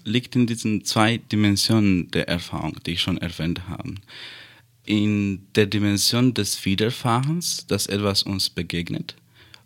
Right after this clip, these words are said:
und in der Dimension des Begreifens. Es ist, als ob die Erfahrung zwei Schritte hätte.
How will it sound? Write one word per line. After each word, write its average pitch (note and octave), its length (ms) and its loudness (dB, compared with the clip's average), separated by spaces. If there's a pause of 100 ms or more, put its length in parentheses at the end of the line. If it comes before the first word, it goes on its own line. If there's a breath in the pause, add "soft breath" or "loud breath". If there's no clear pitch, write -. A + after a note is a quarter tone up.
und A2 200 4
in G#2+ 120 0
der G2+ 120 0
Dimension G2+ 460 -2
des G#2+ 180 -4
Begreifens. - 960 -4 (340 loud breath)
Es B2 160 0
ist, C#3 120 2
als A#2+ 300 6
ob C#3+ 320 0
die A2+ 120 0
Erfahrung A#2+ 460 0
zwei G#2 240 0
Schritte - 380 -2
hätte. - 440 -12